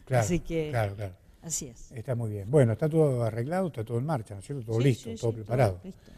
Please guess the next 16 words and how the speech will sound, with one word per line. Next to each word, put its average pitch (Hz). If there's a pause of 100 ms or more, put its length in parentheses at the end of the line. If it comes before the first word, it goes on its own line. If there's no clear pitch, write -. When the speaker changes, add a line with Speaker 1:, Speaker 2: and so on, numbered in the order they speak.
(100)
Speaker 1:
Pero 139
en 160
el 175
medio 220
Speaker 2:
Así 233
es. 208
Speaker 1:
usted 190 (320)
firmó, 147 (640)
o 101
sea, 139 (100)
renuncia 165
a -
los, 151
a 123
los 120
fueros. 107